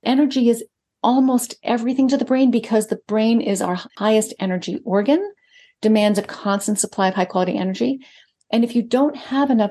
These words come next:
energy coming in, the cells cannot take care of themselves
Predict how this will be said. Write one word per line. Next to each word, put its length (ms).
energy 340
coming 340
in, 360
the 100
cells 580
cannot 640
take 220
care 180
of 100
themselves 600